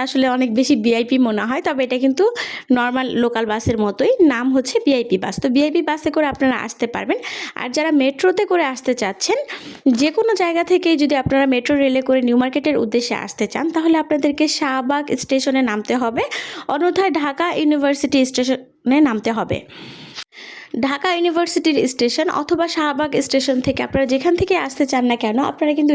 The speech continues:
রিক্সা করে খুবই অনায়াসে নিউ মার্কেটে আসতে পারবেন। সেক্ষেত্রে বিশ টাকা বা তিরিশ টাকা ভাড়া নিতে পারে, যেহেতু নিউ মার্কেট এরিয়াটা মূলত ঢাকা কলেজের ম-, মধ্যবর্তী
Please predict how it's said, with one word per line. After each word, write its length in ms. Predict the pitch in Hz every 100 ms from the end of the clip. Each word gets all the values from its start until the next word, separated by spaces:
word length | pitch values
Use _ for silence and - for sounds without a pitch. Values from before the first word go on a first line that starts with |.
| 247
রিক্সা 280 | 262 - 320
করে 140 | 294 311 311
খুবই 220 | 294 285 262
অনায়াসে 460 | 247 262 277 - 381 440 - 330 262
নিউ 120 | 302
মার্কেটে 360 | 294 277 285 294 -
আসতে 180 | 240 - 269
পারবেন। 240 | 240 320 415
সেক্ষেত্রে 300 | 392 403 359 294
বিশ 100 | 320
টাকা 140 | 359 381
বা 60 | 370 370
তিরিশ 220 | 262 262 285
টাকা 160 | 277 294
ভাড়া 280 | 285 240
নিতে 240 | 226 208 185
পারে, 220 | - 175 - - 320 247 240
যেহেতু 300 | 294 339 330 320
নিউ 100 | 285 285
মার্কেট 300 | 285 277 320
এরিয়াটা 420 | - 254 254 254 277
মূলত 280 | 254 254 262 262
ঢাকা 160 | 262 262
কলেজের 320 | 262 247 247 254
ম-, 140 | 233 - -
মধ্যবর্তী 480 | 240 233 277 262